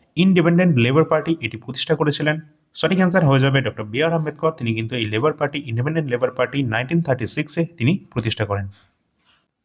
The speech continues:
যদি ভালো লাগে সকলে একটা লাইক করে দেবে, সমস্ত উত্তর একদম সঠিক অ্যান্সার। ঠিক আছে, আর তোমাদের বলে রাখি, ম্যাক্সিমাম কোশ্চেন আমাদের পিডিএফ থেকেও চলে আসছে। তোমরা যদি আগামী দিনে গ্রুপ সি, গ্রুপ ডি প্রস্তুতি নিতে চাও, তাহলে কিন্তু আমাদের সাথে যোগাযোগ রাখার জন্য YouTube চ্যানেলটা ফলো করে রাখবে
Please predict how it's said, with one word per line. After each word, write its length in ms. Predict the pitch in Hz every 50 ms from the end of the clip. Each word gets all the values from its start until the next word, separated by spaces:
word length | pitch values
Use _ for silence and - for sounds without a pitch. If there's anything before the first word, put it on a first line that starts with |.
| _ _ _ _
যদি 160 | 123 139 165
ভালো 160 | 160 165 180 185
লাগে 160 | 190 185 190
সকলে 220 | 180 185 180 180
একটা 120 | 180 175 180
লাইক 180 | 156 160 165
করে 160 | - 175 180
দেবে, 160 | 180 190 196 214
সমস্ত 340 | 214 151 147 160 156 -
উত্তর 260 | 185 160 151 - 165 156
একদম 180 | 156 156 175
সঠিক 280 | 170 170 - - 147 143
অ্যান্সার। 280 | 147 139 135 135 185 190 - -
ঠিক 100 | - 165
আছে, 180 | 185 180 - 113
আর 180 | 107 127 123
তোমাদের 260 | 117 - 139 139 143 139
বলে 180 | 139 131 139
রাখি, 180 | 139 147 170 180
ম্যাক্সিমাম 340 | 151 127 120 - 151 143 143
কোশ্চেন 260 | 147 139 - 170 156
আমাদের 220 | 139 135 131 143
পিডিএফ 300 | 135 135 120 123 127 127
থেকেও 180 | - 139 135 139
চলে 200 | 135 143 127 131
আসছে। 200 | 131 131 - 202
তোমরা 240 | 202 160 123 127 123
যদি 180 | 123 127 131
আগামী 260 | 123 120 120 127 135
দিনে 180 | 135 143 151 165
গ্রুপ 180 | 135 120 123 120
সি, 120 | - 131
গ্রুপ 180 | 120 127 123 120
ডি 100 | 131 123
প্রস্তুতি 360 | - 127 117 - 127 123 131
নিতে 240 | 131 127 131 139 131
চাও, 140 | 143 196
তাহলে 300 | 214 - 127 117 120 120
কিন্তু 220 | 120 123 127 131 147
আমাদের 240 | 120 113 117 113 110
সাথে 200 | - 123 120 110
যোগাযোগ 340 | 113 113 113 107 123 113
রাখার 220 | 117 120 113 123 120
জন্য 220 | - 135 135 156
YouTube 320 | 190 - - 120 113 117 -
চ্যানেলটা 280 | - 117 117 117 160
ফলো 220 | 160 - 127 120 110
করে 160 | 110 113 110
রাখবে 280 | 104 101 98 - -